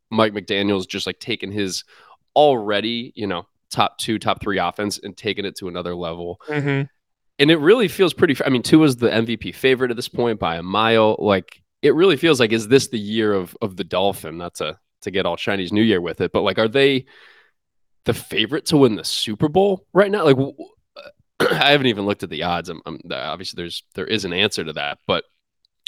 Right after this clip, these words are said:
Speaker 1: where are you at? Is it still week three, September Dolphins, warm weather? Are you really tempering expectations, or does this feel almost like a changing of the guard where as, as long as Tua is healthy, is this the best offense in the league, bar none?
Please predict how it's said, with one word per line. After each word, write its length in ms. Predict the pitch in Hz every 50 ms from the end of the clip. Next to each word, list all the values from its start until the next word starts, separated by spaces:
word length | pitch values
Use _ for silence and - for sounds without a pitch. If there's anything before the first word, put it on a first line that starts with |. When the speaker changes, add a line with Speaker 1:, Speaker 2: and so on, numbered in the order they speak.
| - - 147
Speaker 1:
where 180 | 135 160 180
are 40 | 175
you 240 | 143 123 120 123 120
at? 160 | 107 98 95
Is 280 | 92 104 113 117 107 -
it 120 | - -
still 340 | - - 160 156 147 143 131
week 260 | 123 135 135 123 -
three, 460 | - - 131 127 135 131 127 123 120
September 520 | 117 - - - - - 139 127 117 113 110
Dolphins, 920 | 101 113 110 110 110 110 - - 110 104 101 104 101 98 98 - - - _ _ _ _ _ - _ _ _ -
warm 260 | 127 127 123 117 107
weather? 540 | 101 101 104 107 107 120 120 120 117 113 110
Are 60 | 107
you 180 | 110 113 113
really 260 | 107 113 127 127 120 107
tempering 400 | - - 123 107 - 135 120 110
expectations, 720 | 104 - - - 95 - 110 110 139 - 240 233 170 -
or 60 | - 127
does 140 | 123 117
this 160 | 117 151 143 -
feel 300 | - - 135 139 135 123
almost 240 | 113 113 113 -
like 100 | - 104
a 60 | - -
changing 440 | - - - 113 113 107 110 110
of 80 | 104 87
the 60 | 92
guard 560 | 87 - - 87 95 101 104 98 92 85 87 _ _ _ - - - - _ _ _
where 480 | - 95 98 101 98 98 95 92 90 -
as, 100 | - 101 - -
as 100 | - -
long 200 | 113 117 127 135
as 100 | 131 -
Tua 240 | - - 143 131 110
is 80 | 98
healthy, 400 | - - 104 123 147 - 107 92
is 80 | 92 92
this 140 | 104 104 -
the 80 | 107
best 260 | 90 - 92 90 - -
offense 300 | 85 87 - 104 92 -
in 60 | 104
the 80 | 90 82
league, 260 | 82 82 87 92 95
bar 180 | 104 92 87 87
none? 280 | 82 80 85 98 143